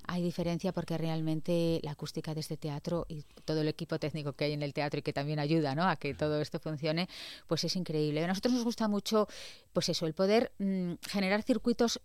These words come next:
y generar diferentes momentos, diferentes sensaciones, ¿no?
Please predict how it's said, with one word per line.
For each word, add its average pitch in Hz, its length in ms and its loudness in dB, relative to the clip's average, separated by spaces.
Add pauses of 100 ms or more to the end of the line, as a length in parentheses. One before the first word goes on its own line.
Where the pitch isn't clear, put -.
(260)
y 196 60 2
generar 190 460 4
diferentes 208 880 4 (220)
momentos, 190 540 4
diferentes 226 420 4
sensaciones, 151 720 -2
¿no? 254 160 2